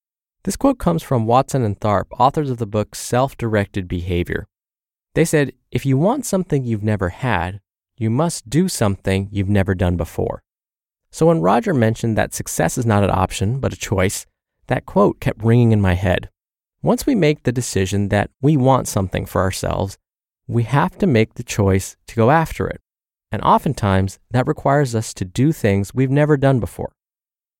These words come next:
And I appreciate that Roger also mentioned this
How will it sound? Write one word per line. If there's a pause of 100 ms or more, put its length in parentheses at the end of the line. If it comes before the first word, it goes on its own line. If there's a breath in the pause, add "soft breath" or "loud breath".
(100)
And
I
appreciate
that
Roger (100)
also
mentioned
this